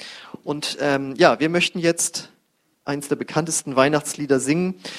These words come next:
Ich lade auch dazu ein, wirklich ganz bewusst den Text mal mitzulesen. In diesen alten Weihnachtsliedern, äh, ist so viel Evangelium und so viel Kraft drin. Äh, lass uns uns nicht nur als Kulturgut singen, sondern wirklich drüber nachdenken,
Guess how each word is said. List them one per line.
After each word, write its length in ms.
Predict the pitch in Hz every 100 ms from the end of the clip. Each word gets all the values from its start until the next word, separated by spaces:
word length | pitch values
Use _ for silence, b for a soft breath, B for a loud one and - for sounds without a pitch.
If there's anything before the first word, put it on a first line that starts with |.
| B B
Ich 140 | - -
lade 280 | 147 160 113
auch 140 | -
dazu 320 | 151 139 -
ein, 240 | 131 143 143
wirklich 260 | 143 135
ganz 260 | 139 151 -
bewusst 600 | 147 135 156 - - - _ _ - B B _
den 140 | 151 147
Text 380 | 196 208 - 190
mal 160 | 160
mitzulesen. 680 | 156 165 - 156 147 160 160
In 100 | 139
diesen 240 | 135 135 135
alten 340 | 135 151 147
Weihnachtsliedern, 880 | 147 165 160 - 156 151 147 147 147 B B B B _ -
äh, 260 | 131 131 113
ist 160 | -
so 160 | - 180
viel 360 | - 170 151 -
Evangelium 720 | 151 165 147 156 202 147 160
und 120 | 135
so 100 | 131
viel 160 | - -
Kraft 460 | - 170 - -
drin. 300 | 131 135 160 - B B B B _
Äh, 320 | 131 135 135 107
lass 240 | 143 175
uns 140 | 160
uns 180 | 147 -
nicht 200 | 180 208
nur 100 | 190
als 220 | 143 151
Kulturgut 640 | - 160 - 214 233 214 196
singen, 400 | 160 180 185 170
sondern 220 | 143 143
wirklich 240 | 143 - -
drüber 220 | 131 123
nachdenken, 680 | 123 147 - 131 127 127